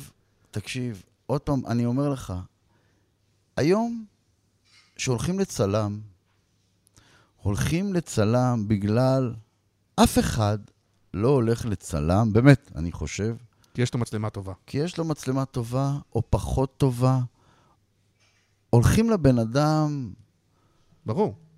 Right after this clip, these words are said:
Speaker 1: כי רוצים את הסגנון שלו, רוצים את הערך המוסף
Speaker 2: את הכבודות שלו.
Speaker 1: שהוא מביא איתו.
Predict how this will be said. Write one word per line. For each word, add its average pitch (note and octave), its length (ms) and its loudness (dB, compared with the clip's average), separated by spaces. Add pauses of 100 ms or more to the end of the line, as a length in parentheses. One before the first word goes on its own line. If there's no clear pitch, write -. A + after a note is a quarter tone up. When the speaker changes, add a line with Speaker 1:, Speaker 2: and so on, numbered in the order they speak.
(180)
Speaker 1:
כי B2+ 440 2
רוצים A2 360 0
את - 80 -8
הסגנון C3+ 600 0
שלו, C3 420 2
רוצים C3+ 420 -2
את B2 140 -8
הערך A2 340 -2
המוסף A2 680 -2
Speaker 2:
את - 100 -12
הכבודות G#2+ 320 -8
שלו. B2 260 -8
Speaker 1:
שהוא G2 420 4
מביא F2 440 2
איתו. C#2 340 -6